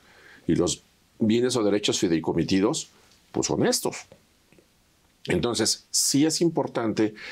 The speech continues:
que veamos que estas figuras que se llegaron a utilizar, porque hay que reconocerlo, durante mucho tiempo se utilizaron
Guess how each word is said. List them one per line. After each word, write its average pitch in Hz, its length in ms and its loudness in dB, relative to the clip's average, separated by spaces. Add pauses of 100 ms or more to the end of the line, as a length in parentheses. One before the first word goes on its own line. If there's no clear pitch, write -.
(200)
que 95 120 0
veamos 104 600 0
que - 120 -4
estas 151 280 -2
figuras 120 480 2
que - 80 -2
se 95 120 2
llegaron 101 340 2
a - 20 0
utilizar, 90 540 0
porque 76 220 -2
hay - 40 -2
que - 80 -6
reconocerlo, 85 640 -4 (540)
durante 82 340 0
mucho 104 240 0
tiempo 107 280 -2
se 95 100 2
utilizaron 80 640 0